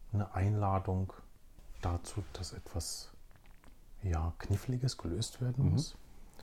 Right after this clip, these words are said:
Speaker 1: wo ich selber vorher nicht so genau weiß, wie ich da, wie ich da dran gehe,
Speaker 2: Mhm.
Speaker 1: sondern das halt sehr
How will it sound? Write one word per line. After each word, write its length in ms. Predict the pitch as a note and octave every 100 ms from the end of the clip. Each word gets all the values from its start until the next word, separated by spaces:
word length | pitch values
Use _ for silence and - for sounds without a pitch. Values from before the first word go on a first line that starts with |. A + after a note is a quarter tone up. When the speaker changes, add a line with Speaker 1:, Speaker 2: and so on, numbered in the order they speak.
| - - -
Speaker 1:
wo 80 | A2+
ich 280 | G#2+ - -
selber 600 | G2 F2+ G#2 C#3+ D3 D3 -
vorher 480 | - - C#3 B2+
nicht 220 | C3+ D#3 -
so 100 | C#3+
genau 320 | C#3+ C#3 B2
weiß, 240 | B2 -
wie 40 | G#2+
ich 100 | -
da, 120 | A2 - A2
wie 80 |
ich 120 | A2+ -
da 100 | F#2+
dran 340 | - F2+ C3
gehe, 140 | C#3
Speaker 2:
Mhm. 60 | -
Speaker 1:
sondern 380 | B2 A#2 A2 G2+
das 200 | - -
halt 240 | F#2+ - -
sehr 360 | E2+ F#2+ G2